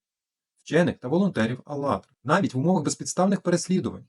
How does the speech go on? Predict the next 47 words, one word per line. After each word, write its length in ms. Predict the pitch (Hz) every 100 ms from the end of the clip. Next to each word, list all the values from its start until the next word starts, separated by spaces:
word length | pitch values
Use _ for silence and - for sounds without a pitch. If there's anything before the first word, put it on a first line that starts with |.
| _
які 200 | 131 185
були 180 | 180 175
ініційовані 680 | 165 143 131 131 190 135 113
сфабрикованими 680 | 156 143 139 160 196 170 123
справами 440 | - 120 160 139
лайножерки 480 | 113 120 117 156 160
Кременовської, 640 | 175 160 180 147 - - -
безкорисно 420 | 131 175 240 220
стояли 460 | - 151 147 190
на 80 | 180
захисті 380 | 151 175 185 -
життя 280 | 127 107 175
та 120 | 175
прав 260 | - 175 -
українських 460 | 170 151 139 -
громадян 500 | 127 139 160 160 127 92 _
та 120 | - 196
боролися 480 | 147 139 202 196
за 100 | 147
майбутнє 420 | 127 113 123 170 185
всього 440 | - 160 113 113
людства. 400 | 117 127 - - _
Саме 240 | - 147 147
ця 160 | 208
діяльність 460 | 220 214 156 185 185
призвела 260 | 143 151
до 120 | 143 123
того, 320 | 196 196 104
що 200 | - 143
«АЛЛАТРА» 280 | 175 233 185
вже 120 | 165
декілька 380 | 185 208 214 208
разів 320 | 190 151 113
була 180 | 120 120
представлена 520 | 113 - 170 185 131
на 100 | 120
копах 380 | - 175 180 -
оон 320 | 185 135 95
та 100 | 120
у 60 |
Ватикані 520 | 120 113 120 160 185 -
на 80 | 139
чесній 340 | 175 214 196
аудієнції 500 | 143 120 120 139 165
з 40 | -
Папою 280 | 156 156
Римським. 360 | 196 147 95 -